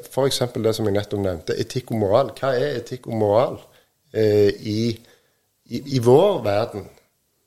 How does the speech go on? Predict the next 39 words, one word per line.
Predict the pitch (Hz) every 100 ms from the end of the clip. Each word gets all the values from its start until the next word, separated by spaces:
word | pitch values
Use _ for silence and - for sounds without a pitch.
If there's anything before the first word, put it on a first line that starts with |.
| _ 107
Eh, | 104 104 98
og, | - 110 -
og | 117
da | 104 143
er | 151 135
vi | 151
på | 113 117 117 -
det | 113 110
etiske, | 113 131 156 147 - 101
er | - 95 117 120
refleksjonsen, | 113 104 107 - 117 165 - 110 -
re-, | 113 117 117
refleksjonen | - 120 117 117 160 160 95
du | 117
gjør | 120 127
deg | - 120
før | - 139 110 - - _ _ _ _ _ -
inn | 202 254
i | 143
enhver | 113 107 95
handling. | 90 98 110
Jo | 127
mer | 127 151
refleksjon | 202 160 139 - 143 175 - - _ _
du | - 131
har | 110 135
vært | 135 -
igjennom, | 143 151 175
jo | 110 110
større | - 113 147 160
er |
sjansen | - 135 160 127
for | -
at | 107
du | -
tar | 123 -
et | -
godt | 131 -
valg | 117 151 143